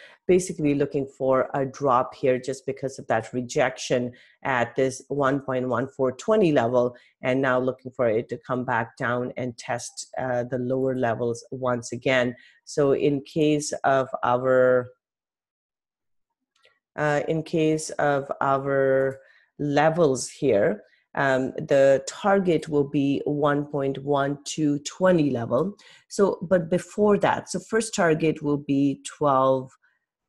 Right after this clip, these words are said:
uh, one point one two seventy level, and then potentially lower into twelve twenty.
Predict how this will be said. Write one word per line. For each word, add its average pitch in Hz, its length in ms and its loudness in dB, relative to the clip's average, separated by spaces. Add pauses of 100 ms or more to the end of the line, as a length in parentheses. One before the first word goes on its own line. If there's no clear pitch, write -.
uh, 135 160 0
one 156 300 2
point 143 240 0
one 135 360 0
two 135 480 -2
seventy 151 580 0
level, 135 440 2 (220)
and 135 220 -2
then 120 240 0
potentially 131 720 -4
lower 131 520 0
into 131 520 -4
twelve 123 400 -6
twenty. 147 420 0